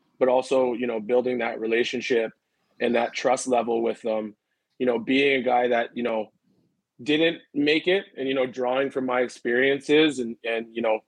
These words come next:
talking to our players about the other things that they need to do to become everyday N H Lers. I think, uh, my coaching, you know,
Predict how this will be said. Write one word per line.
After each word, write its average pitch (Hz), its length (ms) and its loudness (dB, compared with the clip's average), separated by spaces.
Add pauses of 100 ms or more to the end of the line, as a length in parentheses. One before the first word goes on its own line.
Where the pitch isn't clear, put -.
(540)
talking 156 320 0
to 156 100 0
our 139 80 4
players 139 300 0
about 127 160 -2
the 123 100 -8
other 127 220 2
things 95 400 -8
that 113 160 -8
they 117 100 -4
need 113 220 -4
to 113 80 -12
do 113 220 0
to 107 80 -4
become 113 580 2
everyday 113 480 2
N 113 160 -2
H 110 160 -4
Lers. 113 440 0
I 107 60 -8
think, 117 320 -4
uh, 107 220 2 (880)
my 131 160 4
coaching, 120 760 0 (200)
you 120 120 -6
know, 110 380 -2